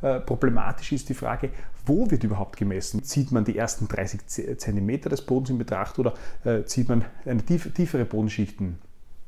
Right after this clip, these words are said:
in Betracht? Da hat sich gezeigt, dass, äh, dass es passieren kann, dass in den ersten dreißig Zentimeter es zu einem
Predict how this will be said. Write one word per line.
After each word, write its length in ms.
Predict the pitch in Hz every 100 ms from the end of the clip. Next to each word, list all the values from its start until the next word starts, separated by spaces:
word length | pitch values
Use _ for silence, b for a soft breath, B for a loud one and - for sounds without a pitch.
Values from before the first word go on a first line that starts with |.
| - - - -
in 80 | 127
Betracht? 420 | 107 87 85 -
Da 100 | -
hat 100 | 127
sich 100 | -
gezeigt, 420 | 143 131 113 131 127
dass, 140 | 117 B B B B -
äh, 460 | 120 113 113 113 - 214 185 -
dass 140 | 117
es 220 | 113 - - -
passieren 440 | 127 - 196 220
kann, 160 | 139 117
dass 100 | 123
in 80 |
den 120 | 123 123
ersten 280 | 147 -
dreißig 280 | - 127 131
Zentimeter 580 | - 127 123 127 120 110 B B -
es 180 | 123
zu 80 | -
einem 140 | 110